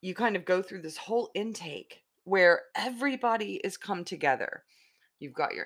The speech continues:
insurance components, you've got your, um, Social Security services, your disability services, you've got your insurance, you've got your financials.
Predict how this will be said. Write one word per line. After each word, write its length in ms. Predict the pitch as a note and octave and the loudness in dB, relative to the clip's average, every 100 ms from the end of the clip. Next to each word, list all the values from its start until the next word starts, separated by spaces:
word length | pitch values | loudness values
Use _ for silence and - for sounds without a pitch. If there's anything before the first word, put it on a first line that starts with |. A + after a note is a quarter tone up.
| - | -6
insurance 480 | G#3+ - A3 G#3 | -8 -6 -6 -6
components, 800 | - A3 G3 G3+ G3+ F#3+ F3+ - | -8 -8 -4 -2 -2 -2 -4 -6
you've 160 | D3+ - | -8 4
got 280 | C#3 A#2+ - | 6 6 6
your, 360 | C3 B2 B2 - - - - _ - | 4 4 4 -2 -16 -18 -20 _ -4
um, 400 | D3 C3 C3 B2 _ - | -2 -2 -6 -12 _ -4
Social 220 | - D#3+ | 2 2
Security 500 | - - A3+ A3+ G#3+ | 0 -2 4 6 6
services, 920 | - G#3+ F#3+ F#3+ F#3+ F3 D#3+ D#3+ C#3 | 4 4 4 0 0 2 0 -4 -12
your 400 | D#3+ C#3+ C3 B2+ | -6 -2 0 0
disability 760 | B2+ F3 F3 G3+ F#3+ G3+ F#3+ F#3 | -2 -4 -4 0 6 8 6 4
services, 960 | - F3+ E3 E3 - D#3+ D3+ D3 C3 | 4 4 4 2 2 2 2 0 -6
you've 280 | C3 A2+ - | -8 -8 -2
got 320 | B2+ A#2 G#2+ - - - - | 4 6 6 2 -12 -20 -18
your 340 | - C#3 F3+ G#3+ | -4 4 8 8
insurance, 960 | G#3 G3 - G3 F3+ F3+ E3+ E3 - - - - - - | 8 2 2 4 6 4 2 -4 -12 -16 -18 -18 -20 -8
you've 260 | D#3+ C#3+ - | -4 -4 0
got 220 | B2+ A2+ | 2 2
your 140 | B2+ B2 | 0 0
financials. 960 | - E3+ A3+ G3+ F#3 F#3 F3 E3+ E3 | 8 8 8 6 4 2 2 2 2